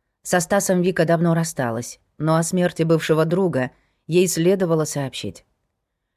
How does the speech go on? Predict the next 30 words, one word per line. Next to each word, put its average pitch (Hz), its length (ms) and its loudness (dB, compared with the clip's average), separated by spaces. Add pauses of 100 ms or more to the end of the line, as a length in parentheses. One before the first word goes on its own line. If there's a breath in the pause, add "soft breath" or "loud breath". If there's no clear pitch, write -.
(120)
Женитьба 196 520 4
Виталия 143 540 2
сильно 190 500 -2
изменила. 139 640 -4 (580)
Раньше 175 400 2
Вика 170 240 0
была 165 200 4
бы 160 140 2
первой, 151 580 0 (260)
кому 170 240 2
он 170 180 4
сообщил 170 560 2
бы 156 120 0
печальную 156 640 -2
новость. 117 520 -6 (560)
Даже 180 260 2
если 185 300 2
бы 170 120 4
Вика 175 240 2
знала 170 300 4
Стаса 185 480 0
только 185 480 -2
шапочно. 120 640 -6 (920)
Телефон 196 460 2
он 220 160 4
достал, 170 460 0
въехав 165 460 0
на 160 240 2
офисную 170 480 -2
стоянку. 120 640 -8